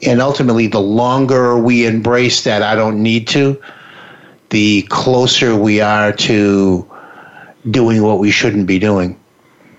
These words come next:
We're about ready to go to break, so I don't wanna, I don't wanna start another conversation. So ultimately, I'll just, I'll just hold on to the mic for another few <laughs> seconds here and, uh,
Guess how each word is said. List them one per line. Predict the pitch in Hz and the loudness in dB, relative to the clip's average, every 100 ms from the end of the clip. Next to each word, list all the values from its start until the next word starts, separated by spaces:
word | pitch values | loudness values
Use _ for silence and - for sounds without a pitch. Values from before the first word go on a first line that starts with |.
| _ _ - - - - | _ _ -20 -20 -20 -4
We're | 127 139 | 0 0
about | 165 143 | 2 2
ready | 143 135 | 2 2
to | 123 | 0
go | 127 123 | 0 0
to | 104 | 0
break, | 113 117 135 - - _ - | 0 -2 -2 -8 -20 _ -10
so | - 120 | -4 0
I | 110 | 0
don't | 113 113 | 0 0
wanna, | 117 107 | 0 -2
I | 117 | 0
don't | 120 | 0
wanna | 120 117 | 0 0
start | 117 135 117 | -2 0 0
another | 110 113 107 | 0 0 -2
conversation. | - 117 107 104 117 107 123 | -2 -4 -2 -2 -2 0 -2
So | 110 123 | 0 0
ultimately, | 123 131 127 120 113 | 0 0 0 2 2
I'll | 110 | 0
just, | 107 110 - - | 0 -2 -2 -4
I'll | 113 117 | -4 -2
just | 120 - | -2 0
hold | 120 | 0
on | 113 110 | 0 0
to | 113 | -2
the | 104 | 0
mic | 107 107 101 | 0 0 -2
for | 113 | -2
another | 104 101 104 | 0 0 -2
few | - 135 | -2 0
<laughs> | - | 0
seconds | 151 - 123 - | -2 -4 -4 -2
here | 113 107 104 | 0 2 2
and, | 104 104 | 2 2
uh, | 107 104 | 0 -2